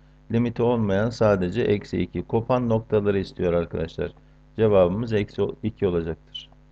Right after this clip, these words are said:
Burada eksi iki noktasında süreksiz olmasına rağmen limitinin olmadığını söyledik arkadaşlar. Yani eksi iki istiyor bir, bir tane nokta. Burada yeri gelmişten, yeri gelmişken bir hatırlatmada bulunalım arkadaşlar.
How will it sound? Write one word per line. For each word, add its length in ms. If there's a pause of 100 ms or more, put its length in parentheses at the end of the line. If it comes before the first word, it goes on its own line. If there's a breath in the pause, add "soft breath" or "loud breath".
(1200)
Burada 300 (1160)
eksi 300
iki 220
noktasında 640
süreksiz 460
olmasına 500
rağmen 360
limitinin 440
olmadığını 580
söyledik 380
arkadaşlar. 600 (440 soft breath)
Yani 260
eksi 320
iki 220
istiyor 540
bir, 120 (220)
bir 60
tane 340
nokta. 360 (520 soft breath)
Burada 220
yeri 300
gelmişten, 520 (180)
yeri 220
gelmişken 580
bir 60
hatırlatmada 720
bulunalım 400
arkadaşlar. 560